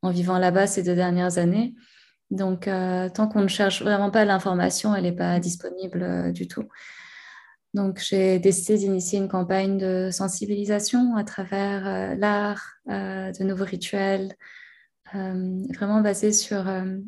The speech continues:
Speaker 1: les principes de l'écologie profonde, comme, euh, on l'enseigne au Schumacher. Vraiment, comme tu dis, voilà, les, la Love Revolution de Satish
Speaker 2: Hmm.
Speaker 1: Kumar,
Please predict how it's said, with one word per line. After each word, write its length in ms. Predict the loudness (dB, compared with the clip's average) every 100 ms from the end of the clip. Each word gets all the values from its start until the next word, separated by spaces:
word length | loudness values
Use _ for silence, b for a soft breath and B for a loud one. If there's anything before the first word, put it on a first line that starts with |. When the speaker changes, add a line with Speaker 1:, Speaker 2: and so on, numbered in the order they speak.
| -6
Speaker 1:
les 140 | -4
principes 360 | -2 -2 0 2
de 80 | 2
l'écologie 560 | 2 2 2 2 0
profonde, 520 | -6 -6 -2 0 0 -2 _
comme, 280 | -6 -4 -2
euh, 300 | -2 -2 -2 -6 B B B B
on 60 | -2
l'enseigne 340 | 0 0 0
au 40 | 0
Schumacher. 480 | -2 -4 -2 -2 -2 -6 -18 B B B B -4
Vraiment, 220 | 0 2
comme 160 | 2 2
tu 180 | 0
dis, 180 | 0 0
voilà, 300 | 0 2 2
les, 560 | 2 2 2 2 0 -2 B B B 2
la 100 | 6
Love 220 | 6 6 6
Revolution 580 | 6 6 6 4 2
de 120 | 2 0
Satish 420 | -2 -4 -4 -4
Speaker 2:
Hmm. 80 | -4
Speaker 1:
Kumar, 300 | -2 -2